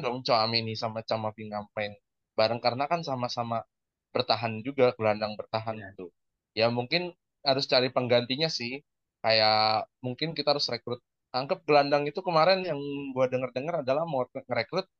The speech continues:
Speaker 1: Barella. Itu bagus itu Barella.
Speaker 2: Hmm. Barellanya
Speaker 1: Itu
Speaker 2: Inter
Speaker 1: sih.
Speaker 2: ya?
Speaker 1: Barellanya Inter.
Speaker 2: Hmm.
Speaker 1: Karena itu gue lihat juga potensinya juga oke gitu loh.
Speaker 2: Oke.
Speaker 1: Itu sih untuk cok-, cocok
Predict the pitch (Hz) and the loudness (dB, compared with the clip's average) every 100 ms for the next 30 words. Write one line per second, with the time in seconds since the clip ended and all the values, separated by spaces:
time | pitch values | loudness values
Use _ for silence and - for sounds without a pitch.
0 | _ _ _ 117 120 131 120 90 - _ | _ _ _ 4 6 6 4 0 -8 _
1 | _ _ _ _ 135 175 135 120 113 117 | _ _ _ _ -6 2 2 2 -4 -8
2 | 104 101 101 98 90 - _ _ _ - | -4 -2 -2 -4 -8 -12 _ _ _ -8
3 | 151 139 117 110 - _ _ _ _ _ | -6 -4 -6 -10 -16 _ _ _ _ _
4 | - 139 151 156 156 170 170 131 131 - | 0 4 6 8 6 4 4 4 2 -6
5 | _ _ _ _ _ _ - 139 143 147 | _ _ _ _ _ _ 4 6 6 4
6 | 151 156 160 - 117 _ _ _ _ 143 | 2 0 2 2 -2 _ _ _ _ -12
7 | 131 120 - 135 175 175 180 147 175 143 | -10 -12 -2 0 0 0 2 4 4 4
8 | 135 131 131 139 139 147 165 151 120 120 | 0 4 2 2 -2 -4 -6 -4 0 0
9 | 120 143 - 143 113 110 101 95 85 _ | 0 -4 0 -2 -2 -8 -10 -10 -14 _
10 | 127 113 110 _ _ _ _ _ _ _ | -12 -12 -12 _ _ _ _ _ _ _
11 | _ 127 - 120 120 123 - - 147 - | _ -10 -6 -6 -4 -4 -6 -2 -4 -2
12 | - 156 | -2 0